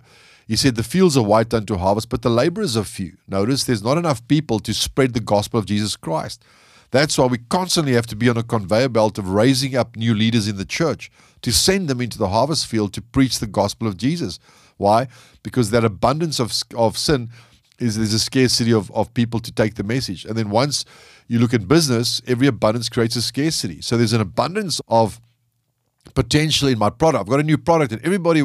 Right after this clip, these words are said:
there's a supply and demand. Everybody wants this product, but I haven't got enough hands to help me. Be intentional. When it's quiet or when you are going through your process, look for people with potential and invest in. Why? Because you're not seeing now, you're seeing there.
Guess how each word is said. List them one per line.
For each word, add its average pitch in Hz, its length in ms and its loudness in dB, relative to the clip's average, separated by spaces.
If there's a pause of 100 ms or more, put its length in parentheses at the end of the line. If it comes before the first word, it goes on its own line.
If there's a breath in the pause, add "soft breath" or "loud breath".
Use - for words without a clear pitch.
there's 120 200 -2
a 107 40 -4
supply 151 420 0
and 143 100 -4
demand. 127 340 0
Everybody 160 380 -2
wants 147 280 -4
this 131 120 -6
product, 139 380 0
but 127 100 -4
I 107 80 -2
haven't 160 240 -4
got 165 140 -2
enough 165 200 -4
hands 156 380 -2
to 151 80 0
help 160 260 2
me. 143 220 0 (420 soft breath)
Be 175 200 4
intentional. 170 680 2 (460 soft breath)
When 123 140 2
it's 120 160 -2
quiet 165 540 4
or 110 140 0
when 120 140 2
you 120 180 4
are 117 120 6
going 123 320 2
through 131 240 2
your 117 300 4 (300 soft breath)
process, 139 540 2
look 143 400 2
for 123 160 -4
people 143 380 2
with 131 160 0
potential 117 640 -2
and 123 180 2
invest 117 500 0
in. 117 120 -4
Why? 117 180 4
Because 110 420 -2
you're 135 200 -2
not 156 240 0
seeing 151 400 2
now, 120 240 2
you're 113 180 0
seeing 127 360 -2
there. 127 280 2